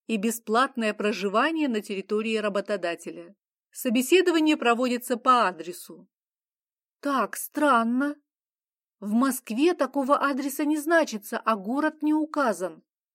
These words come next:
Хорошо, читаем дальше. Ждем вас ровно в двенадцать ноль ноль.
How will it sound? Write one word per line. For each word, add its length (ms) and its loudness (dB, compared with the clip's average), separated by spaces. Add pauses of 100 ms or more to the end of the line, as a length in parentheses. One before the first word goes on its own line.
(240)
Хорошо, 680 -2
читаем 580 -2
дальше. 540 -2 (880)
Ждем 420 4
вас 220 4
ровно 380 2
в 60 -6
двенадцать 640 -2
ноль 280 -4
ноль. 380 -10